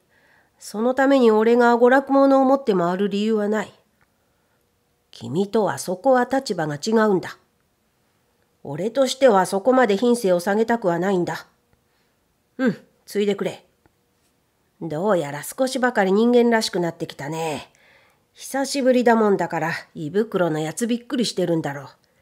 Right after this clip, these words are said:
それほどにはしけてるというわけもないんだがね。このところ腎臓が悪いような具合だったのさ。女房のやつが再来月また子を産むし、先月は先月で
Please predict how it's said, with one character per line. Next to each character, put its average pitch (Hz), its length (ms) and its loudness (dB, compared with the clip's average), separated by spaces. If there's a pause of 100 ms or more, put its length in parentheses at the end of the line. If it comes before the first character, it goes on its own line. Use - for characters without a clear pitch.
(560)
そ - 260 -14
れ 165 140 -4
ほ 226 140 -2
ど 240 100 4
に 240 160 6
は 185 140 2
し - 100 -8
け 233 160 2
て 202 140 -2
る 208 100 0
と 196 160 -2
い 190 80 0
う 196 80 2
わ 202 140 -2
け 190 100 -4
も 165 140 0
な 175 100 -2
い 185 60 -4
ん 170 80 -4
だ 151 80 -6
が 139 100 -10
ね。 202 320 -8 (1500)
こ 139 240 -10
の 165 140 -4
と 185 160 -6
こ 196 160 -2
ろ 190 140 0
腎 214 280 0
臓 277 160 4
が 262 160 4
悪 247 240 0
い 254 80 0
よ 180 80 2
う 175 60 0
な 170 120 -2
具 170 160 -4
合 175 80 -2
だ 160 120 -6
っ - 100 -12
た 131 100 -10
の 139 100 -12
さ。 - 300 -14 (840)
女 233 300 6
房 202 160 0
の 196 140 2
や 196 100 0
つ 202 140 -4
が 202 240 2
再 220 160 -2
来 262 180 2
月 247 240 2
ま 240 160 2
た 254 140 -2
子 262 180 4
を 254 80 6
産 247 120 2
む 240 80 2
し、 180 240 -6 (520)
先 233 360 -2
月 180 240 -2
は 160 80 -2
先 180 220 -2
月 165 260 -6
で 127 140 -12